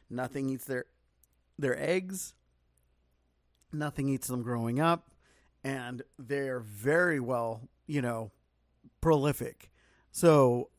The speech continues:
a, uh, a single couple of cane toads, let's take a look.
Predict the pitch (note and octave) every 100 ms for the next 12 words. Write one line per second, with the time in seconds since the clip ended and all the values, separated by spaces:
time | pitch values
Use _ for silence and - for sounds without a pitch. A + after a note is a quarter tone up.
0 | - C#3+ C#3 C#3+ C3 D3+ C#3 - _ _
1 | B2+ B2 A2+ C#3+ C3 F#3+ D#3+ F3 E3+ D3+
2 | E3+ D#3+ E3+ D#3+ - _ _ _ _ B2
3 | D3+ C3 A#2+